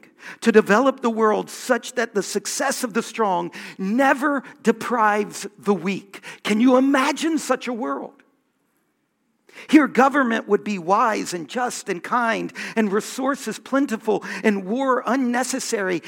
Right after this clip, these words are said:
and achievement unlimited, and beauty and balance everywhere and in everything. This is the world as it was made to be. The people of God, in the place of God, dwelling in the presence of God. That's the first two chapters of the Bible.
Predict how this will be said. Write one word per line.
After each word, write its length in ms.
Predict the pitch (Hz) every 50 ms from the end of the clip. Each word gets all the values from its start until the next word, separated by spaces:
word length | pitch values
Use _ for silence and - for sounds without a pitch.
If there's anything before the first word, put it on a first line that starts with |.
| - - -
and 100 | - 214
achievement 640 | 214 214 - - - 294 311 320 233 233 240 220 - -
unlimited, 760 | 208 202 190 196 220 269 311 330 - - - 220 190 - -
and 200 | 196 196 - -
beauty 500 | 165 175 220 294 302 294 247 - - - -
and 260 | 165 175 - - -
balance 540 | - 220 240 247 269 269 277 269 - - - - - - - _ -
everywhere 760 | - 254 240 220 269 277 262 254 214 240 240 240 233 254 254 247
and 160 | 190 180 175 190
in 200 | 202 196 196 - -
everything. 680 | 175 156 175 196 185 - - 190 160 147 127 117 113 - - - - - -
This 300 | _ 131 196 285 269 -
is 140 | 311 269 -
the 100 | - 254
world 300 | 226 220 220 220 214 196
as 140 | 196 165 -
it 100 | 185 -
was 160 | - 156 160
made 220 | 170 160 156 - -
to 100 | 156 151
be. 260 | - 131 - - - - - - - _
The 80 | - -
people 420 | - - - 269 - - 294 269
of 120 | 277 - -
God, 440 | - 156 135 131 127 123 123 127 - - - - _
in 140 | - 247 196
the 60 | 196
place 420 | - - - - 285 285 - - -
of 140 | 240 - -
God, 440 | 170 143 127 123 120 120 127 123 - - - - _
dwelling 420 | - 170 196 240 254 269 277 254 247
in 120 | 233 220
the 60 | 220
presence 560 | 214 - - 262 254 226 - 190 160 - -
of 120 | 147 - -
God. 260 | - - - - - - _ _ _ _ _ _ _ _ _ _ _ _ _
That's 240 | - 185 190 - -
the 80 | - 180
first 300 | - - 185 165 - -
two 100 | 175 156
chapters 460 | - - 160 143 - - 147 - -
of 100 | 147 -
the 60 | 127
Bible. 360 | - - 95 - - - -